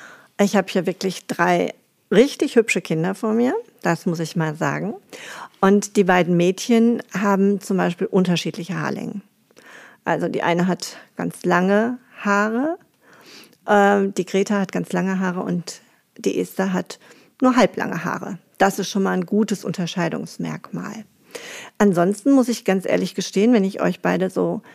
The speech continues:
ins Gesicht gucke, dann finde ich auch, dass ihr sehr ähnlich aussieht. Also man sieht euch an, dass ihr Zwillinge seid. Ihr habt aber auch was ganz Unterschiedliches an.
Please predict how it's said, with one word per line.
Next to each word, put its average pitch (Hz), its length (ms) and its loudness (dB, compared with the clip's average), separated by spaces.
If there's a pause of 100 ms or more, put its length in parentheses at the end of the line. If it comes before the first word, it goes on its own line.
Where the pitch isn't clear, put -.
(220)
ins 190 200 -2
Gesicht 175 380 -6
gucke, - 340 -2 (680)
dann 190 340 4
finde 196 320 0
ich - 240 -4
auch, 190 240 -2
dass 190 280 -6
ihr 185 300 -4 (480)
sehr 170 440 2 (160)
ähnlich 175 520 -4
aussieht. - 640 -12
Also 170 360 -2 (160)
man 185 220 -2
sieht 190 300 -2
euch 185 220 -4
an, 180 160 -2
dass - 180 -8
ihr - 120 -14
Zwillinge - 500 -8
seid. - 400 -14 (1200)
Ihr 196 160 8
habt 180 220 2
aber 185 240 4
auch 175 140 0
was 175 180 -2
ganz 170 180 0
Unterschiedliches 175 640 -4
an. 240 260 0